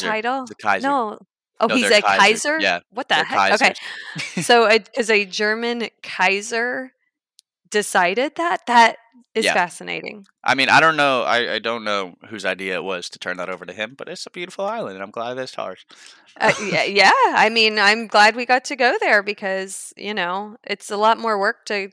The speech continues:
Speaker 2: to get your passports out and have to
Speaker 1: Yeah.
Speaker 2: cross over it and visit it
Speaker 1: Yeah.
Speaker 2: in Canada. So, wow.
Speaker 1: So in eighteen seventy-two, these British trips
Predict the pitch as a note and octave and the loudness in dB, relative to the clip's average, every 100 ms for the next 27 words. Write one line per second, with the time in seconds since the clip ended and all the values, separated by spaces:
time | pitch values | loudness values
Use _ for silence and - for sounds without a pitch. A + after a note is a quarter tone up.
0 | _ - F#3+ F#3 _ - G3 F#3 G3+ G#3 | _ -10 -8 -10 _ -8 -8 -4 -4 -4
1 | - G3 F3+ - E3+ F3+ F3+ F#3+ F3 E3+ | -6 -6 -6 -2 0 0 -2 -6 -8 -4
2 | G3+ F#3+ F3 F#3 F3+ F#3 F3+ F3+ F3 F3+ | 2 2 2 -4 -2 -2 -2 -6 -8 -10
3 | F3+ F3+ F3 F3 E3 G#3 G3+ F3+ D#3+ E3+ | -8 -6 -4 -4 -6 -4 -4 -4 -6 -8
4 | - G3 F3 F3 F3 _ - - - _ | -6 0 2 0 -4 _ -20 -20 -20 _
5 | F#3 F3+ G#3 A3+ G3 F3 - - F3+ A#2+ | -2 0 2 2 2 0 -4 -6 -2 0
6 | A2+ A2 C#3+ - E3 D3+ D3 C#3+ - C3+ | 0 0 -2 -4 -4 -4 -4 -8 -8 -8
7 | C3 A#2 G#2 - A2+ - - G#2+ - - | -8 -10 -8 -4 -2 -4 -6 -6 -6 -14